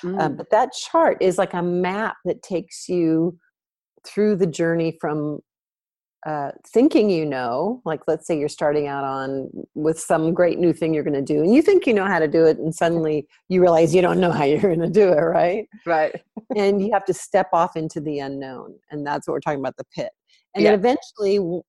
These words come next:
Speaker 1: if you, if you stay in there long enough and you truly acknowledge you don't know, and you're wi-, willing to feel your discomfort, and you're willing to listen, and you're willing to play with that and do the strategizing necessary, you eventually,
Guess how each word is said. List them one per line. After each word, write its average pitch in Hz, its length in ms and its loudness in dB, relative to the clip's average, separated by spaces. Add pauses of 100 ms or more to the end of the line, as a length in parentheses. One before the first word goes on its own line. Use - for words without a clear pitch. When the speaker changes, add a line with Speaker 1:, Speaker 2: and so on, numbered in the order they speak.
(140)
Speaker 1:
if 185 180 -10
you, 196 220 -4
if 185 180 -4
you 175 440 0 (180)
stay 262 640 0
in 214 140 2
there 190 180 0
long 180 400 0
enough 151 260 -8
and 165 140 -6
you 160 280 -6
truly 269 520 -2
acknowledge 151 540 -6
you 156 60 -10
don't 151 280 -10
know, 151 300 -8
and 160 120 -6
you're 151 120 -8
wi-, 151 380 -6 (400)
willing 214 360 2
to 233 160 -6
feel 180 260 -6
your 160 140 -4
discomfort, 147 800 -14
and 160 120 -10
you're 151 120 -8
willing 160 380 -6
to - 120 -12
listen, 147 640 -8 (640)
and 180 120 -2
you're 160 120 0
willing 165 260 -2
to 165 100 -10
play 170 380 -4
with 170 240 -2 (100)
that 147 340 -2
and 156 380 -6
do 170 160 0
the 156 100 -4
strategizing 147 960 -4
necessary, 147 600 -6
you 143 140 -2
eventually, 147 560 -4